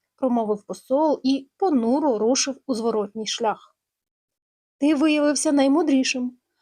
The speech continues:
Дарую тобі усе, що побажаєш», — сказав селянину князь, здивований його тямущістю. Селянин зметикував, що саме зараз час прохати князя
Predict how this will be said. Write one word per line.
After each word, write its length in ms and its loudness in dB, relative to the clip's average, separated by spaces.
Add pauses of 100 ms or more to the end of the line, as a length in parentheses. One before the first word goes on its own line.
(180)
Дарую 420 2
тобі 320 2
усе, 560 0
що 200 -2
побажаєш», — 840 -2
сказав 360 -4
селянину 500 0
князь, 420 0 (220)
здивований 800 2
його 240 -2
тямущістю. 760 -2 (960)
Селянин 560 2
зметикував, 840 0
що 160 -2
саме 600 -2
зараз 600 -2
час 280 -2
прохати 440 -2
князя 400 0